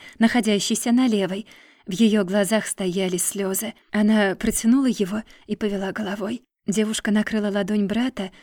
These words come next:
своей рукой и прошептала: "Она стоит позади тебя. На ее руке твой браслет". Артер обернулся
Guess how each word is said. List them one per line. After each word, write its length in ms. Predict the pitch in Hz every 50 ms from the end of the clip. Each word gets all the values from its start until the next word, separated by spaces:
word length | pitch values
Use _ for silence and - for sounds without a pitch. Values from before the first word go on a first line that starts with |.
| - -
своей 460 | - - 196 208 208 190 240 247 254
рукой 440 | 254 262 254 247 - - 196 196 202
и 20 |
прошептала: 640 | 202 - 254 233 - 240 226 - - 202 190 196 226 - _ _ _ _ _ _ _ _ _ _ _ _ _ _ _ _ _ _ _ -
"Она 480 | 214 214 202 202 196 196 196 190 - _ - -
стоит 600 | - - - - - 196 202 214 233 302 - - - _ _ _ _ _ _ _ _
позади 420 | - 220 208 208 214 208 185 214 202
тебя. 440 | - - 208 175 185 175 185 185 - _ _ _ _ _ _ _ -
На 140 | 208 208 214
ее 380 | 196 185 202 175 196 185 185
руке 520 | 190 190 185 170 - - - 202 208 233 233 - _ _ _ _ _ _ _ _ _
твой 280 | - 180 185 226 240 247
браслет". 840 | 185 190 214 202 185 - - - - 165 165 - _ - - - _ _ _ _ _ _ _ _ _ _ _ _ _ _ _ -
Артер 380 | 214 214 214 - - 220 208 208
обернулся 720 | 208 208 185 214 208 214 214 226 247 247 - - 202 190